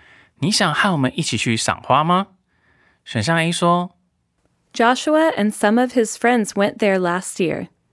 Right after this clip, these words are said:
Speaker 1: 去年Joshua和他的一些朋友去过了。诶，可是题目问的是现在吧，而不是去年哦。所以选项A就是错误的了。我们再来看看选项B。
Speaker 2: Cherry blossoms grow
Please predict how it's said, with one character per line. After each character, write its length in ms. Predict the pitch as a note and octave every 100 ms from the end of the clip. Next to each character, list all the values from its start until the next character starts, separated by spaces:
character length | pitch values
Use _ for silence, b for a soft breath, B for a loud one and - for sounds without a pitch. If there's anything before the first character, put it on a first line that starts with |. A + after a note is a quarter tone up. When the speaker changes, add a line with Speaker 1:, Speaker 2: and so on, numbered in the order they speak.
| _
Speaker 1:
去 280 | - - B3+
年 280 | F3 D3+ D#3
Joshua 680 | - F3+ A3+ - D#3 A#2 G#2
和 260 | - A2+
他 160 | G#2+ A2
的 100 | G#2+
一 60 |
些 220 | G#2+ A2+ A2
朋 200 | - G#2+
友 160 | G#2
去 260 | - - F3+
过 200 | F3+ A2+
了。 200 | - - _ _ _ _ _ _ _ -
诶， 360 | G2+ A#2+ A3 _
可 120 | -
是 120 | G#2
题 160 | B2+ -
目 180 | A2 B2
问 100 | C3
的 80 | G2
是 380 | - A2 G2 - -
现 340 | - G3 C3
在 200 | G3+ D#3+
吧， 280 | G#2+ - - -
而 100 | G2+
不 140 | B2+
是 100 | A2+
去 200 | D#3 F#3+
年 160 | B2 G#2+
哦。 220 | B2 C#3+ - _ _ _ _ _ _
所 180 | - A2
以 60 |
选 240 | D3 - F2+
项 220 | - B2+
A 300 | B2 A#2+ C3
就 180 | - C#3+
是 140 | A#2+
错 200 | A#2+ C3
误 80 | G#2+
的 80 | F2+
了。 220 | D#2+ - _ _ _ _ _ -
我 80 | -
们 80 | G#2+
再 140 | D#3
来 60 | G3
看 140 | F3
看 240 | D#3+ D3+ A2+
选 240 | - -
项 280 | - A2+ G2+
B。 260 | A2+ A#2 - _ _ _ _ _ -
Speaker 2:
Cherry 360 | - C4+ D#4+
blossoms 640 | D#4+ G#3 A3 B3 F#3+ F3+ -
grow 340 | - G#3 A3